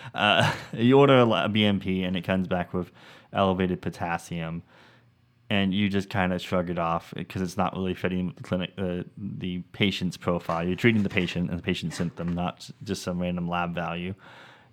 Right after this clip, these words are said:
And years down the road, they point to that and say, "Well, why didn't you do something about the potassium?"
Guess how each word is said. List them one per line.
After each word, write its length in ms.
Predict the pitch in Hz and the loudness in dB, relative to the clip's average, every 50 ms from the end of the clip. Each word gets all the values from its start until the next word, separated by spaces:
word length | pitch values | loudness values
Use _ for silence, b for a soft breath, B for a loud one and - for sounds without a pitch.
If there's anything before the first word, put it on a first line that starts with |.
| _ - - | _ -6 0
And 640 | 110 107 101 98 98 98 98 95 92 82 67 - - _ _ _ _ _ _ _ _ _ _ _ - | 2 4 4 6 4 2 2 0 -2 -2 -4 -8 -10 _ _ _ _ _ _ _ _ _ _ _ -8
years 380 | 110 101 107 113 117 117 104 101 | -2 2 4 6 6 6 6 6
down 200 | 113 104 104 101 | 4 4 6 4
the 100 | 95 92 | 4 4
road, 420 | 95 92 92 92 92 92 90 87 B B B B B B B B - | 4 4 4 4 2 0 -2 -4 B B B B B B B B -4
they 120 | 98 98 | -2 -2
point 320 | 92 - - 98 95 90 - | 0 0 0 0 0 0 -2
to 200 | - 98 90 87 | -4 -2 -2 -2
that 520 | 87 87 82 82 82 82 78 - - _ _ _ | 0 0 0 2 2 0 0 -2 -6 _ _ _
and 200 | - 101 92 92 | -4 -4 -4 -2
say, 200 | - - 87 87 | -2 -2 -2 -2
"Well, 240 | 90 90 90 90 90 | -2 0 0 0 0
why 220 | 85 104 104 110 113 | 2 4 4 4 6
didn't 260 | 113 104 101 - - | 4 4 2 2 0
you 140 | 104 104 104 | 0 0 0
do 420 | 95 101 98 98 98 95 95 95 | 0 0 2 2 2 0 0 -2
something 340 | 92 - 101 92 - - 87 | -2 -2 -2 -2 -2 -4 -6
about 340 | 87 85 87 87 85 78 - | -4 -2 0 -2 -2 -2 -6
the 40 | - | -12
potassium?" 720 | - - - 98 90 87 - - - 82 76 73 76 87 | -12 -6 -4 -2 -2 -2 -4 -8 -10 -10 -10 -10 -10 -14